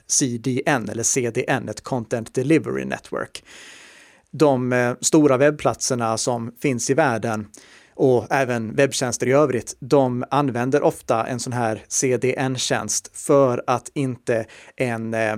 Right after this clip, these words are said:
användare i U S A ska behöva ansluta till en server som står i Sverige, för det tar onödigt lång tid. Så då använder de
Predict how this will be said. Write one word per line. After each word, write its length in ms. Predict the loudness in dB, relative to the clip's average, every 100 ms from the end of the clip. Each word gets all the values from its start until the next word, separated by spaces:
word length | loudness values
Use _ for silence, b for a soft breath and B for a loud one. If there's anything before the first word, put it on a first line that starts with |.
| -4
användare 640 | -2 0 0 -2 -2 -2 -2
i 260 | -2 -4 -2
U 140 | -2
S 160 | 0 2
A 260 | 4 4 2
ska 200 | -4 -2 0
behöva 280 | 0 0
ansluta 540 | 0 -2 -2 -2 -4 -4
till 180 | -6 -4
en 60 |
server 360 | 0 0 -2 -6
som 160 | -6
står 200 | -6 -4
i 20 | 0
Sverige, 440 | 2 2 0 -6
för 120 | -6
det 60 | -8
tar 300 | -4 -4 -2
onödigt 500 | -2 -4 -6 -6 -6
lång 200 | -6 -4
tid. 300 | -4 -4 -4
Så 120 | -4
då 100 | 0
använder 520 | 0 0 0 0 2
de 260 | 2 2